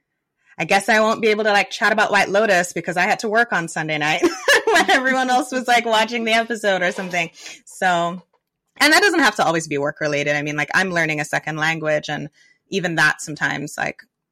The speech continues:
is an hour out of the week that I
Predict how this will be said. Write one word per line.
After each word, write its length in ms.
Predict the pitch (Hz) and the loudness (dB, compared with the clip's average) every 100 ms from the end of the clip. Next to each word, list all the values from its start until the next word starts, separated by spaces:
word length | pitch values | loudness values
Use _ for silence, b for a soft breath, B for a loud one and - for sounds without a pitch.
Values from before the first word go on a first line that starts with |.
| - | -10
is 120 | 160 | -6
an 100 | 165 | -4
hour 440 | - 147 151 147 147 | 0 2 2 2 2
out 180 | 143 | 0
of 80 | 143 | -2
the 80 | 143 | -6
week 420 | 143 147 147 - - | -6 -6 -8 -14 -8
that 280 | 143 143 - _ _ - | -4 -4 -8 _ _ -10
I 160 | 147 | -10